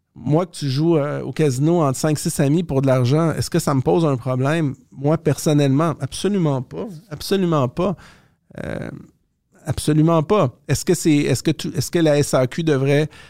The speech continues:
avoir le monopole d'importation de, des vins, puis de, non.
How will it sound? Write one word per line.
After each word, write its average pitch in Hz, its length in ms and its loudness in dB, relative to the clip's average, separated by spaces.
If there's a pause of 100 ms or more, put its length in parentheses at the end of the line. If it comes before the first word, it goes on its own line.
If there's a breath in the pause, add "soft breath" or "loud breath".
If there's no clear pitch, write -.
(160 loud breath)
avoir 131 320 2
le 147 120 4
monopole 151 600 0
d'importation 139 840 -2
de, 127 200 0
des 123 240 0
vins, 139 420 0
puis 123 220 -6
de, 135 320 -8 (100)
non. 147 680 0